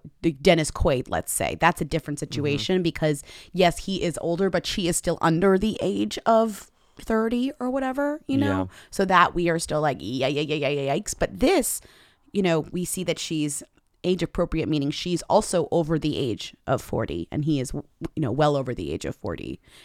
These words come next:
Speaker 1: at this point. But also
Speaker 2: He's
Speaker 1: because
Speaker 2: fifty-five, she's forty-six.
Speaker 1: Keanu Reeves is, has been the non-problematic bay,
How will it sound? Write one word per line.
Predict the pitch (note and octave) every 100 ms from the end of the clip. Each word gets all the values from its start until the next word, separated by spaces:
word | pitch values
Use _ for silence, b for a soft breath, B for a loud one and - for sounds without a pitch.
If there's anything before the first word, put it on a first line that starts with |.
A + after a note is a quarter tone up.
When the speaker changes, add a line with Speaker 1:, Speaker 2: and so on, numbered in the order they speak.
| B
Speaker 1:
at | -
this | - -
point. | C#3 -
But | A3+
also | D#4 E4+
Speaker 2:
He's | -
Speaker 1:
because | C3+ -
Speaker 2:
fifty-five, | G3+ B2 A#2+
she's | A2+ B2
forty-six. | - A#2+ A2+ G#2+ G2+ G2+ - -
Speaker 1:
Keanu | - C4 A#3 G#3+
Reeves | G#3+ G3+ -
is, | G3 F#3+ F3 E3+ D#3+
has | - F#3+ F#3 D#3+
been | F#3 F3 E3+ E3+ D#3+ -
the | E3+ E3+ D#3+
non-problematic | - F3 D#3+ E3 - E3+ E3 E3 E3 D#3+ D3+ - D3 C#3 _ _ _ - - C#3
bay, | F3 E3+ E3+ E3 D#3+